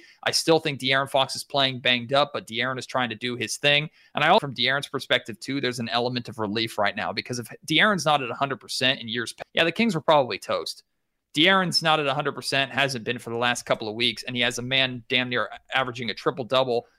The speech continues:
a second-year player who's willing to score, and Malik Monk, who will even take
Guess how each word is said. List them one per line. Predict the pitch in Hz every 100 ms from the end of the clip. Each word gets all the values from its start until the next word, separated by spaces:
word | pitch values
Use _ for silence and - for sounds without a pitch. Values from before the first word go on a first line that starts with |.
| _
a | -
second-year | - - 156 156 131 127
player | - 127 120
who's | 127 113
willing | 127 127
to | 117
score, | - 127 127 117
and | 139 143
Malik | 135 127 123
Monk, | 127 135 127
who | -
will | 131 117
even | 123 120
take | - 123 -